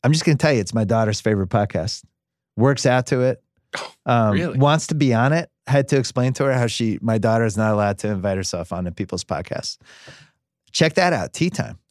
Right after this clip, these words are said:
Speaker 1: every Friday on Channel thirty-three, which also has the awesome Press Box, Damage Control, uh, Jam Session every other week,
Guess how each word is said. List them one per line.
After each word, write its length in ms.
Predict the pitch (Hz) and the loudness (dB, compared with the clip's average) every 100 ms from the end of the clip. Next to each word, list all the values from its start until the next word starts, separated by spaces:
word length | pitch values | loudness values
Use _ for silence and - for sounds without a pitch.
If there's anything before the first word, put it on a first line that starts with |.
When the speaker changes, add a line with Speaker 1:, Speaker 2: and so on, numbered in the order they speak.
| - | -6
Speaker 1:
every 220 | 120 139 | -2 -2
Friday 380 | - 139 139 110 | 0 2 2 0
on 100 | 95 | -2
Channel 280 | - 120 113 | -2 -2 0
thirty-three, 440 | 127 117 - 135 | -2 -2 -2 -2
which 180 | 101 - | -2 0
also 320 | 123 131 135 | 0 0 0
has 260 | 117 101 92 | 0 0 -2
the 120 | 117 | -2
awesome 380 | - 120 120 120 | 0 0 0 -4
Press 240 | - 123 | -2 -2
Box, 400 | - 127 131 - - - - - | -2 -4 -4 -8 -14 -20 -12 -2
Damage 400 | 131 143 160 - | 0 2 0 -2
Control, 540 | 165 147 147 151 160 156 _ _ _ - | -4 -2 0 0 -2 -6 _ _ _ -2
uh, 240 | 120 95 | 0 0
Jam 340 | 92 135 156 170 | 0 2 2 2
Session 540 | 175 160 - 175 156 | 2 0 0 -4 -2
every 320 | 123 127 135 135 | -2 0 2 2
other 200 | 123 120 | 2 2
week, 400 | 127 135 - | 2 0 -6